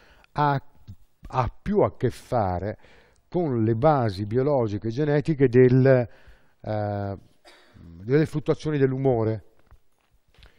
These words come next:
Quindi è un pochino più geneticamente influenzato, biologicamente pregnante rispetto agli altri due. In psicologia si intende per personalità e tratti di personalità,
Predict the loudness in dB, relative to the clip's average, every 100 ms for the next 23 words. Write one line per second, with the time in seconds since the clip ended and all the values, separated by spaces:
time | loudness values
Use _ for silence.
0 | _ -4 0 2 2 2 -2 -2 -4 -6
1 | -4 -4 -2 -2 0 -2 -2 -6 -8 -4
2 | -2 0 0 2 2 0 -2 0 -4 -2
3 | 0 0 0 -4 -4 -4 -6 -8 -4 -4
4 | -2 -4 -2 -4 -4 -6 -8 -10 -12 -18
5 | _ -10 -10 -8 -10 -10 -8 -8 -10 -12
6 | -18 -18 -20 _ _ -20 _ _ _ _
7 | _ _ _ -2 -2 -2 -2 0 0 2
8 | 2 2 -2 0 0 -2 -6 -6 -4 -4
9 | -6 -6 -6 -2 -2 -2 -4 -4 -4 -10
10 | -10 -12 -12 -14 -12 -10 -8 -8